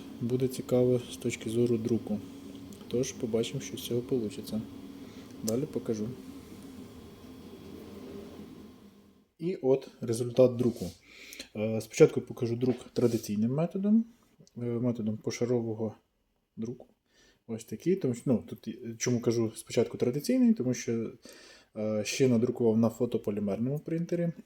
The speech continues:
Оце от, е, права деталь.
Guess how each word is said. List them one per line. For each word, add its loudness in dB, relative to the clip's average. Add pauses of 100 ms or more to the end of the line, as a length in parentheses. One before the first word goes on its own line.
(720)
Оце 2
от, 0 (760)
е, -6 (180)
права 6
деталь. 0